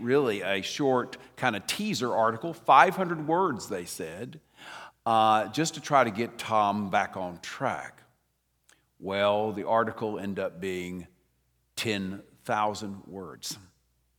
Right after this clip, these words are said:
and the cover of Esquire that month, and one of their highest selling editions ever.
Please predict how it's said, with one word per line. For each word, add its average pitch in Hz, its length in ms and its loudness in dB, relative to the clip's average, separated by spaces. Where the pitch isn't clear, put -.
and 87 200 -10
the 85 60 -16
cover 80 640 -4
of - 160 -12
Esquire 82 720 -8
that 87 200 -8
month, 82 320 -14
and 92 160 -10
one 98 140 -6
of 90 40 -12
their 90 140 -8
highest - 800 -4
selling 87 380 -4
editions 87 640 -12
ever. 65 360 -14